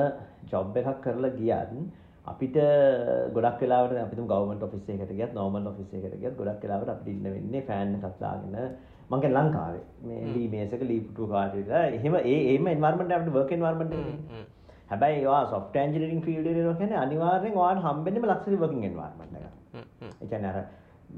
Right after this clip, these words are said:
Speaker 1: කොෆි මැෂින් එකක් දීලා, ඒ සී දීලා, ෆුල්, ෆුල් ෆ්ලෙක්සිබල් දීලා, ඒ වගේ එන්වයරන්මන්ට් තමයි වැඩ කරන්නේ. ඒ වගේම තමයි අපේ පේ ග්‍රේඩ් එක ගොඩක් වැඩි අනිත්, අ, මේවට කම්පෙයාර් කරද්දී. හැබැයි, අ, අර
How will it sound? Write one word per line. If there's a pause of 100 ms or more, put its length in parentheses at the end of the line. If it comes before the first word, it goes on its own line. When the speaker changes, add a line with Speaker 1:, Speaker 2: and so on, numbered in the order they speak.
(520)
Speaker 1:
කොෆි
මැෂින්
එකක්
දීලා,
ඒ
සී
දීලා,
ෆුල්, (360)
ෆුල්
ෆ්ලෙක්සිබල්
දීලා, (340)
ඒ
වගේ
එන්වයරන්මන්ට්
තමයි
වැඩ
කරන්නේ. (100)
ඒ
වගේම
තමයි
අපේ
පේ
ග්‍රේඩ්
එක (240)
ගොඩක්
වැඩි
අනිත්,
අ,
මේවට
කම්පෙයාර්
කරද්දී. (480)
හැබැයි, (640)
අ, (360)
අර